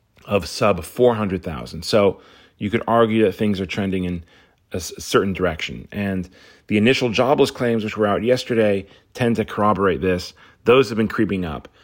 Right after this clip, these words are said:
Those are out weekly, and that weekly figure has been going up. So it'll be very interesting to see what happens here. If it does come in at two hundred fifty thousand or, or so, which is what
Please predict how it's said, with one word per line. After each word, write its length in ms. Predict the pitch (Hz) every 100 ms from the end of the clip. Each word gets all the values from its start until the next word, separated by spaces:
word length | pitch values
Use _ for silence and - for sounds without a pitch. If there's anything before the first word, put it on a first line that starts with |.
| _
Those 220 | - 120 113
are 80 |
out 160 | 110 85
weekly, 540 | 101 107 - 101 87 - _
and 180 | - 104
that 160 | 107 82
weekly 260 | 104 104
figure 340 | 90 101 90 92
has 180 | 92
been 100 | 87
going 280 | 87 82 80
up. 180 | 76 -
So 440 | - 110 98 92 - - - - - -
it'll 160 | 117
be 80 | 113
very 260 | 113 147 131
interesting 300 | 113 - 110
to 100 | 92
see 240 | - 107
what 160 | 95 92
happens 420 | 98 95 92 85
here. 320 | 90 80 78 - _ _ -
If 180 | 110 123
it 120 | 104
does 200 | 131 139
come 220 | - 135
in 100 | 120
at 120 | 110
two 120 | -
hundred 260 | 113 104 101
fifty 300 | - 107 -
thousand 500 | 98 87 92 90 92
or, 120 | 82 87 -
or 80 | -
so, 400 | - 85 82 80
which 200 | 87 95
is 140 | 85
what 260 | 95 78